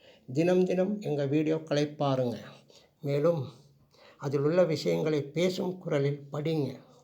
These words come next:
உங்களுக்கு இங்கிலீஷ்ல பேசும் பயிற்சி கிடைக்கும். நீங்க உறுதியாக இங்கிலீஷ்ல பேசலாம்.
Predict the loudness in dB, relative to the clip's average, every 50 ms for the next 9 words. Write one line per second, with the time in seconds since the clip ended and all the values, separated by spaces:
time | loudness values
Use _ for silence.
0 | _ -20 -20 -20 -20 -20 -16 -8 -4 -2 0 0 0 0 -2 -4 -4 -4 -4 -6
1 | -8 -12 -18 _ _ _ _ _ -6 -2 -2 0 0 -2 -2 -2 0 -2 0 2
2 | 2 2 2 2 0 -2 -6 -2 0 0 0 0 0 -4 -8 -8 -6 -4 -2 -2
3 | -2 -4 -8 -14 -16 -16 -16 -20 -20 -20 -20 -20 -20 -20 -20 -20 _ -6 -4 -2
4 | 0 0 0 0 2 2 4 4 4 2 2 0 -2 -4 -8 -8 -4 -2 0 0
5 | 0 0 -2 -4 -6 -8 -6 -4 -4 -6 -4 -4 -4 -6 -6 -6 -8 -12